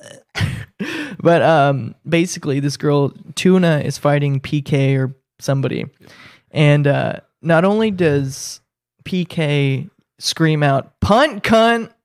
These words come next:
Speaker 2: <laughs>
Speaker 1: Or, no, wait. <laughs> "Cunt, pun," and then kick Tuna in the vagina.
Speaker 2: Oh, that was
Speaker 1: Um,
Speaker 2: fucking epic.
Speaker 1: and it was loud. She did that, but then later on in the fight,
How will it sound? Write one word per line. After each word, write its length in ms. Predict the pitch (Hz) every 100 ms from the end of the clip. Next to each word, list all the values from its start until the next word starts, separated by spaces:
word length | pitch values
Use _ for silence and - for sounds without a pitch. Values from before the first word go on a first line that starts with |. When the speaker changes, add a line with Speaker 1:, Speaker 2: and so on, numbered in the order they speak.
| 302
Speaker 2:
<laughs> 320 | - 131 -
Speaker 1:
Or, 180 | 214 202 170
no, 140 | 262 247 220
wait. 180 | 214 156
<laughs> 1080 | 226 294 415 453 466 277 339 415 - - -
"Cunt, 360 | 180 196 -
pun," 400 | 180 165 160 170 -
and 120 | 165
then 240 | 160 151
kick 460 | 139 - 196 185 -
Tuna 300 | - 190 185 156
in 120 | 156
the 60 |
vagina. 680 | 143 135 135 151 165 147 135 143
Speaker 2:
Oh, 180 | - 95
that 120 | 90 90
was 220 | 90 -
Speaker 1:
Um, 360 | 123 127 123
Speaker 2:
fucking 160 | 95 92
epic. 260 | 92 90 - 143
Speaker 1:
and 160 | - 160
it 100 | 135
was 140 | 139
loud. 580 | 147 147 151 139 127 151 - _ _ _
She 140 | -
did 180 | 175 185
that, 300 | 165 131 -
but 100 | 156
then 320 | 147 147 135
later 320 | 143 160 165 160
on 180 | 147 147
in 140 | 135
the 80 | 131
fight, 380 | - - -